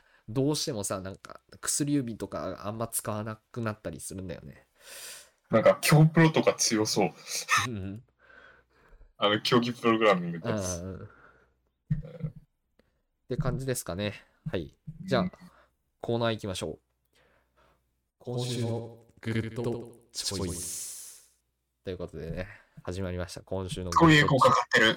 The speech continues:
Speaker 2: る。すごい。
Speaker 1: <laughs> えー、今週のグッドチョイスということで、えっと、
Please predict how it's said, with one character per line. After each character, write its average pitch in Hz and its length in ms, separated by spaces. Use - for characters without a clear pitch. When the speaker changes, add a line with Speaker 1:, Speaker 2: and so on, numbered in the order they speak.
Speaker 2:
る。 123 60
す - 180
ご 131 160
い。 131 40
Speaker 1:
<laughs> 127 600
え - 240
ー、 - 60
今 113 220
週 117 400
の 107 240
グ 101 100
ッ 95 60
ド 120 120
チ - 120
ョ - 20
イ 101 60
ス - 140
と - 80
い 85 40
う 95 40
こ 78 100
と 71 120
で、 82 480
え 80 40
っ 82 40
と、 82 260